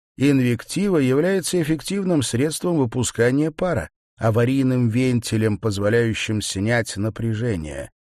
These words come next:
снизить его до безопасного для психического здоровья минимума.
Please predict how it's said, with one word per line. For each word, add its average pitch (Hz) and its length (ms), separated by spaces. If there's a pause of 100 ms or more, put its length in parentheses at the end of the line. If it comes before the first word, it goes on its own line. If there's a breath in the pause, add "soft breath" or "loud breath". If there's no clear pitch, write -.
(160)
снизить 175 680
его 123 260
до 113 120
безопасного 117 880
для 101 180
психического 101 800
здоровья 80 600
минимума. 82 680